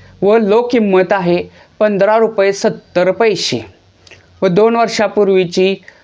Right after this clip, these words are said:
चौदा रुपये चाळीस पैसे व पाच वर्षापूर्वीची पाच रुपये पासष्ट पैसे व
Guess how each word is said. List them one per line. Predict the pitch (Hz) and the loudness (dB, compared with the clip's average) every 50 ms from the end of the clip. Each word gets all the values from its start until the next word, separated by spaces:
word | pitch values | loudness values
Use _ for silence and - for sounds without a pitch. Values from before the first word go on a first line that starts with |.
| _ _ - | _ _ -2
चौदा | 202 202 196 196 208 208 214 | -2 0 2 2 2 2 2
रुपये | 214 196 - 190 185 190 | 0 0 0 0 0 0
चाळीस | 180 180 208 190 175 180 185 180 180 - | 0 -2 -2 0 0 0 -2 -4 -4 -2
पैसे | 220 202 165 - - - 139 - - - _ _ _ _ _ _ _ _ _ _ _ - | -2 -2 -2 -2 -6 -10 -10 -12 -14 -18 _ _ _ _ _ _ _ _ _ _ _ -4
व | 175 185 | -4 -4
पाच | 175 - 214 208 208 214 | -2 -2 -2 -2 0 2
वर्षापूर्वीची | 220 214 185 - 220 202 196 202 190 185 180 170 175 190 196 | 0 0 0 0 -2 -2 0 0 0 0 0 0 0 -2 -2
पाच | 185 - - 196 196 196 196 - | -2 -2 -2 -2 -2 -2 -2 -2
रुपये | 196 185 170 185 180 180 | -2 0 0 0 -2 -2
पासष्ट | 175 175 185 180 160 - 175 170 170 - - | -2 -2 -2 -2 -2 -2 -2 -4 -4 -4 -4
पैसे | - 214 208 180 165 - - - - - - _ _ _ _ _ _ _ _ _ _ _ _ _ _ _ _ _ _ _ _ _ _ _ _ _ | -2 0 0 0 -2 -4 -8 -10 -12 -18 -20 _ _ _ _ _ _ _ _ _ _ _ _ _ _ _ _ _ _ _ _ _ _ _ _ _
व | - 170 196 220 | -2 0 0 0